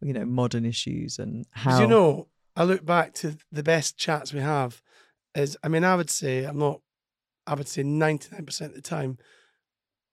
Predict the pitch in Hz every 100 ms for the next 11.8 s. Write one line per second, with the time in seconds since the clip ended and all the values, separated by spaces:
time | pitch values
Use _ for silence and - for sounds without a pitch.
0 | _ _ - 147 135 180 175 143 160 139
1 | - 143 143 - 151 156 - 160 147 156
2 | 151 143 165 151 135 131 _ _ _ _
3 | _ - 147 151 175 160 160 151 139 127
4 | 135 - _ _ _ _ _ _ _ _
5 | _ _ 147 143 139 165 147 160 135 131
6 | 135 - 160 143 - 139 131 135 - -
7 | _ _ _ _ - 156 143 143 165 147
8 | - 139 - _ _ _ _ _ _ _
9 | - 170 170 160 151 151 139 151 _ -
10 | 160 156 151 - 170 151 143 147 147 -
11 | 170 156 147 - 160 147 143 139